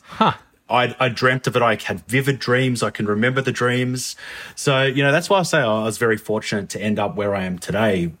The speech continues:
Speaker 2: via the way of a, a great employer. But, you know, I started my career in legal when I was eighteen. I
Speaker 1: Yeah.
Speaker 2: had gone to university for six months.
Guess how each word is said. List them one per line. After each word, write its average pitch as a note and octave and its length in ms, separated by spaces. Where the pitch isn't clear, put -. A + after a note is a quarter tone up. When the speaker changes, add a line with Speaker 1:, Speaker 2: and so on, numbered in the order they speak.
Speaker 2:
via G2 540
the G2 80
way F#2+ 220
of F2 120
a, F2 120
a G2 60
great F#2 260
employer. F2+ 520
But, F#2+ 220
you C3+ 60
know, E3 80
I G#3 60
started G3+ 340
my D3 160
career G#2 540
in G2+ 180
legal G2 500
when F#2+ 180
I F#2 120
was F2+ 240
eighteen. F#2 480
I G2 340
Speaker 1:
Yeah. F#2+ 140
Speaker 2:
had G#2+ 160
gone A#2 200
to - 100
university G2 440
for - 80
six - 300
months. - 480